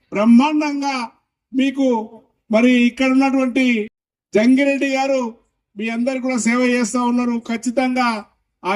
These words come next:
యాజమాన్యానికి ఇప్పుడే చెప్తా ఉన్నాడు, టెన్త్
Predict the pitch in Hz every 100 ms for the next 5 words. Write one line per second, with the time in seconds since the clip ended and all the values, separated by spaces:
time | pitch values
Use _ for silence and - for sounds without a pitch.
0 | 226 247 247 269 262 262 262 262 240 208
1 | 269 254 233 - 254 240 247 226 - _
2 | _ _ _ _ _ _ _ _ - 220
3 | 254 285